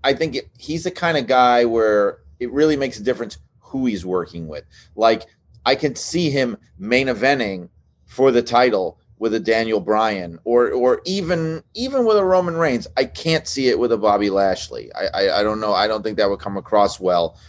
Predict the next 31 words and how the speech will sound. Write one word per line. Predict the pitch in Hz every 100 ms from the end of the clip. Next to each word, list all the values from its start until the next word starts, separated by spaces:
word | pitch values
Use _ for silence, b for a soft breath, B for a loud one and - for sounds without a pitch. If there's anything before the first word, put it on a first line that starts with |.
| b -
just | 110
because | - 110 98
I | 98
think | 107 95
it | 101
would | 92
make | 95 101
him | 107 98
look, | 92 92 98 - - _ - -
he, | - -
he | 113 113
would | 101
come, | - 120 117 B B -
he |
wouldn't | 151 170 143
come | 147
across | 131 139 131 117
very | 113 107
strong, | - - 117 113 98 92
especially | - - 117 113 107 104
as | 90
a |
babyface | 85 95 95 92 - 90 85 - - b b b _
with | 98
a | 95
heel | 90 104
like | 92 95 92
Bobby | 90 87
Lashley. | 87 85 - - b
So | - 147
I, | -